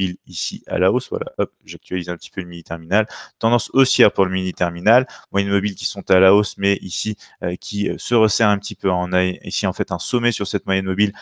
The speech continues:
un autre ici. On n'a pas encore relancé concrètement. Au niveau du price action, moi, j'ai un sommet ici plus bas que le sommet précédent.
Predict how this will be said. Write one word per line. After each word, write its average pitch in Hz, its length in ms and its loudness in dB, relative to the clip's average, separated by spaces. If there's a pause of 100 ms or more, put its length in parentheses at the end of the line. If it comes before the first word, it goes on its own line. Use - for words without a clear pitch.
(180)
un 98 140 0
autre - 240 -2 (100)
ici. 131 420 -2 (880)
On 95 60 -8
n'a 92 100 2
pas 107 120 4
encore 101 260 4
relancé 98 380 2
concrètement. 117 560 -4
Au 110 80 -2
niveau 98 240 -4
du 92 100 -12
price 95 240 0
action, 107 300 -2
moi, 101 180 0
j'ai 95 140 -2
un 92 80 -2
sommet 98 320 -6
ici 95 200 -6
plus - 200 -12
bas 120 180 4
que - 80 -20
le 95 60 -4
sommet 90 240 -8
précédent. 95 520 -2